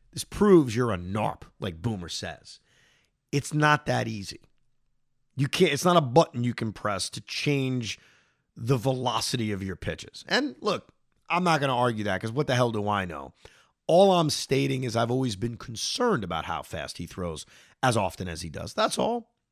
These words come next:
I'm not telling you that I know for sure that's caused injuries or that there is a button you could press to not throw as hard. Like, I'm not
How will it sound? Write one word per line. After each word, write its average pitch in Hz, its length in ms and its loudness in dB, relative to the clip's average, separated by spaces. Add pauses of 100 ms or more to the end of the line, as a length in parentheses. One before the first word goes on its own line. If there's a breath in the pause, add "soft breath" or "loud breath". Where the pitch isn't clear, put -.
(140)
I'm 294 80 2
not 320 120 -2
telling 151 320 2
you 139 140 0
that 131 140 0
I 123 120 0
know 120 260 -2
for 113 140 -8
sure 113 220 -4
that's 117 180 -4
caused 110 300 -4
injuries 131 480 -4
or 101 160 -8 (300 loud breath)
that 135 140 0
there 147 120 2
is 147 160 2
a 156 60 6
button 131 320 0
you 135 100 0
could 131 160 -4
press 120 280 0
to 117 60 -4
not 123 240 -2
throw 120 200 -2
as 123 100 -2
hard. 165 240 0
Like, 175 160 -2
I'm 180 220 -2
not 202 340 4